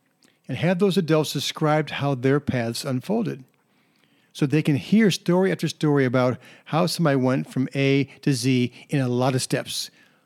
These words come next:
They want, I want them to hear the story of the zigzags and the successes and the failures. I also encourage them to read biographies, biographies of people they may, uh, for some reason, feel drawn to,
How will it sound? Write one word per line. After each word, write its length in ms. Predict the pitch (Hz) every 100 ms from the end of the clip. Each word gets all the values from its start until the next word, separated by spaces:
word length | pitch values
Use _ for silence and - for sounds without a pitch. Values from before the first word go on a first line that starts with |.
| _ _ -
They 80 |
want, 220 | 151 160 -
I 20 | 147
want 160 | 180
them 120 | 220
to 100 | 185
hear 280 | 135 180 202
the 140 | 175 147
story 260 | - 160
of 80 | 151
the 80 | 135
zigzags 680 | 117 147 156 127 117 113 117
and 100 | 120
the 140 | 120 - -
successes 640 | - 160 - 180 160 127
and 100 | 131
the 60 | 123
failures. 640 | - 165 156 117 107 - - _ _ _ _ _ _ _ _ _ _ _ _ _ 156
I 80 |
also 320 | 160 180 202 175
encourage 320 | 160 147 170 170
them 120 | 180
to 120 | 147
read 220 | 143 160
biographies, 680 | 135 147 180 175 127 127 - _ _ _ _ _
biographies 540 | 139 131 160 170 175 156
of 100 | 139
people 240 | 185 175
they 160 | 160 156
may, 300 | 160 160 151 - -
uh, 220 | 175 135 160
for 120 | - 143
some 200 | 175 170
reason, 200 | 160 160
feel 200 | 160 139
drawn 340 | 127 127 147
to, 300 | - 185 185